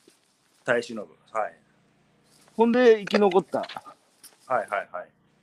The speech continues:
Speaker 2: ちなみに赤潮が発生するメカニズムって、昔ね、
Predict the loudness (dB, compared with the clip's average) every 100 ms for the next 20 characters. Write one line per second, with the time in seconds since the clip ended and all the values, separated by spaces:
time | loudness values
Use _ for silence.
0 | _ 2 2 4 2 4 2 2 4 4
1 | 2 -2 -2 -4 -2 -2 0 0 -2 -2
2 | -6 -8 -6 -4 -4 -6 _ _ -20 -6
3 | -2 0 2 2 2 2 2